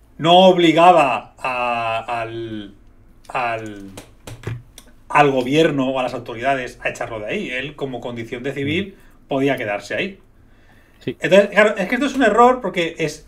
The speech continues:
Speaker 1: hay, desde sectores de la izquierda están defendiendo, "Ah, por fin, se exhuma, tal, no sé qué", y de sectores de la extrema derecha, "Ah, puto gobierno". Y sale de, sale de ahí porque la familia quiere. Y además coincidiendo con el aniversario de su muerte, o de su nacimiento, no me
Speaker 2: Sí.
Speaker 1: acuerdo.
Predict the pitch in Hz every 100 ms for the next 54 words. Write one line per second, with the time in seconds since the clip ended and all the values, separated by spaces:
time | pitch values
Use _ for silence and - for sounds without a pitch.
0 | - 160 175 165 156 151 139 175 208 220
1 | 202 - 220 202 - - _ _ _ _
2 | - 147 160 196 180 185 175 226 254 247
3 | 233 202 - 233 240 208 185 220 220 208
4 | 202 214 208 185 185 220 214 180 160 151
5 | 175 180 170 165 170 165 180 208 196 208
6 | 247 240 214 202 208 196 190 233 233 190
7 | - _ _ _ _ - 135 - 151 240
8 | 240 - 147 143 - 170 233 190 160 120
9 | - 156 151 143 - 123 151 202 185 -
10 | 247 - - - _ - 143 135 196 208
11 | 185 151 147 151 190 202 170 151 139 127
12 | 120 147 170 175 170 170 151 185 202 214
13 | 175 - 139 139 131 - 139 135 131 131
14 | 135 160 190